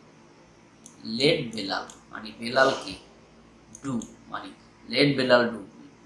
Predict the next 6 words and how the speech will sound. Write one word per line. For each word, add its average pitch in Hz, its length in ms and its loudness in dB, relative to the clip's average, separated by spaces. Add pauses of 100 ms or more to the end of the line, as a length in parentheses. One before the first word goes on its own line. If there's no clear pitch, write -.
বেলালকে 123 400 -6 (140)
করতে 113 280 -14 (100)
দাও, - 140 -10 (600)
let 127 220 -4 (560)
বেলাল 104 320 -4 (280)
do 113 120 -8